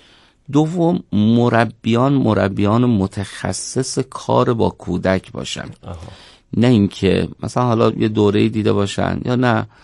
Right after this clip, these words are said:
Speaker 1: حالا به تعبیر من تجربی کاری رو کرده باشن و
Speaker 2: آها.
Speaker 1: الان با آزمون و خطا به یه مرحله‌ای رسیده باشن. نکته سوم، محوریت دوره پیش دبستانی باید بر اساس بازی باشه،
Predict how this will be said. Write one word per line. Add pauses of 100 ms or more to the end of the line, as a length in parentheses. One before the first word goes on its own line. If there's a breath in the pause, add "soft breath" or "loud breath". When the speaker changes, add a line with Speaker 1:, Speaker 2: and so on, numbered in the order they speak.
(340 loud breath)
Speaker 1:
حالا
به
تعبیر
من
تجربی
کاری
رو
کرده
باشن
و
Speaker 2:
آها.
Speaker 1:
الان (400 loud breath)
با
آزمون
و
خطا
به
یه
مرحله‌ای
رسیده
باشن. (1120 loud breath)
نکته
سوم،
محوریت
دوره
پیش
دبستانی
باید
بر
اساس
بازی
باشه،